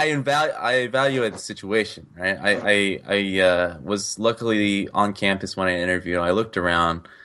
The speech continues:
and I saw that what they were working on, and I knew where I was and how, um,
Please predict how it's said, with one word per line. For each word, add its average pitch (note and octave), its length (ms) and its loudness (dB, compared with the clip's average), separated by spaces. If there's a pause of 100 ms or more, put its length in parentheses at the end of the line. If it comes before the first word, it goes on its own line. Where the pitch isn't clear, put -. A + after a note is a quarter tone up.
(140)
and F#2 120 -4
I F#2+ 80 2
saw G#2+ 240 0
that A2+ 140 0
what F#2+ 160 0
they F#2+ 80 -4
were F2 160 0
working E2+ 320 -4
on, E2 460 -2 (200)
and F#2+ 120 -2
I F#2+ 80 0
knew A#2 220 2
where A#2 200 0
I F#2+ 140 0
was F2+ 720 -2
and F2+ 220 -4
how, F2 560 0
um, E2 480 -4